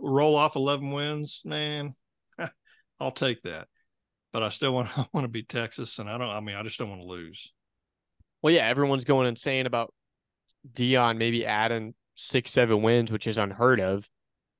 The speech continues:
Speaker 2: Venables could do the same, which is even crazier if you, from whenever you already have six wins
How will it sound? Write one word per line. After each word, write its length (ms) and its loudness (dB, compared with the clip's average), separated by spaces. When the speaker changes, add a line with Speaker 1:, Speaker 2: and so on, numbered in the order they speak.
Speaker 2:
Venables 380 6
could 160 0
do 100 2
the 100 0
same, 320 0
which 220 -4
is 380 -8
even 200 0
crazier 760 4
if 180 -2
you, 160 -18
from 300 -2
whenever 280 2
you 160 4
already 200 4
have 280 0
six 400 -10
wins 580 -2